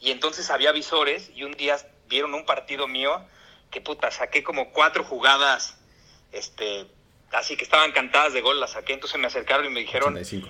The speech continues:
Speaker 1: que estaban, que estaban haciendo visoría para, para la selección infantil, que la chingada, y que les había llamado mucho la atención mi, o sea,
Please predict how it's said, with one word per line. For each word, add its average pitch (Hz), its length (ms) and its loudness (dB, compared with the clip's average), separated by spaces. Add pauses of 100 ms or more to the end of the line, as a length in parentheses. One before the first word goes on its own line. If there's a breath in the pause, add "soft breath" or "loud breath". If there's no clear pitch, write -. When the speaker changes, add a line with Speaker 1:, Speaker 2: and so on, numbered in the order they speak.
(100)
Speaker 1:
que - 80 -18
estaban, 147 400 4 (460)
que - 80 -8
estaban 156 340 4
haciendo 143 580 4
visoría 127 640 2
para, 101 440 -2 (840)
para 101 460 0 (680)
la 113 140 2
selección 131 460 0
infantil, 139 520 2
que - 100 -4
la 110 120 -2
chingada, 120 420 0
y - 60 -4
que 120 140 -8
les 107 220 -8
había 120 180 4
llamado 139 280 2
mucho 135 240 -6
la 117 80 0
atención 123 540 -2
mi, 113 380 2 (880 loud breath)
o 113 80 -4
sea, - 240 0